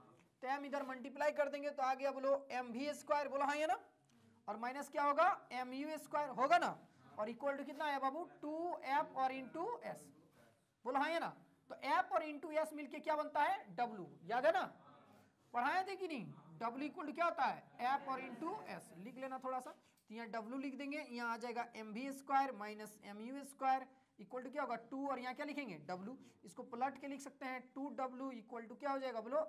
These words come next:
एम वी square minus क्या होगा? एम यू स्क्वायर। अब इसको W equal to क्या हो जाएगा? वन बाई टू हो जाएगा।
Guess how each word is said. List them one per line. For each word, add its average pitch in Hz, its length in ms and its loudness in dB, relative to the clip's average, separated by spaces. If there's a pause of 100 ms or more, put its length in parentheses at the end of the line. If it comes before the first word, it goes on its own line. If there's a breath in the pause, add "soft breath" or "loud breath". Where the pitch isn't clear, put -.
एम 208 160 -4
वी 247 200 -4
square 247 320 2
minus 233 360 -6
क्या 269 140 -2
होगा? 262 380 2
एम 202 160 -8
यू 240 160 -6
स्क्वायर। 226 420 -6 (480 soft breath)
अब 233 100 2
इसको 269 280 -4
W 233 400 -4
equal 269 220 -4
to 269 100 -8
क्या 269 100 -2
हो 254 80 0
जाएगा? 254 180 0
वन 269 200 2
बाई 285 100 6
टू 294 100 -4
हो 302 100 4
जाएगा। 311 280 8